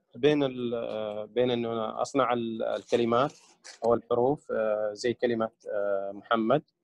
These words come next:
الموجودة على، آه، الأبواب في، في الحرم، آه، النبوي الشريف والزخرفة الموجودة عليه، وصنعتها على شكل ورق، آه، طبيعي، آه،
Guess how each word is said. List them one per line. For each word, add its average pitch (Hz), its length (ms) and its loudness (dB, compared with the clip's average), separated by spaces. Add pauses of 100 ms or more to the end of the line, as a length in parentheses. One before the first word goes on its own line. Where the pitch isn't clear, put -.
(480)
الموجودة 110 500 4
على، 104 200 6
آه، 101 720 4
الأبواب 117 520 6
في، 107 400 -8 (580)
في 117 60 -4
الحرم، 131 420 2 (400)
آه، 101 340 -2
النبوي 110 280 0
الشريف 117 480 -2 (400)
والزخرفة 123 460 0
الموجودة 117 380 0
عليه، 139 280 -2 (460)
وصنعتها 135 1300 4 (100)
على 117 140 0
شكل - 280 -2
ورق، 117 280 2 (1120)
آه، 110 580 -6
طبيعي، 120 380 4 (800)
آه، 104 500 2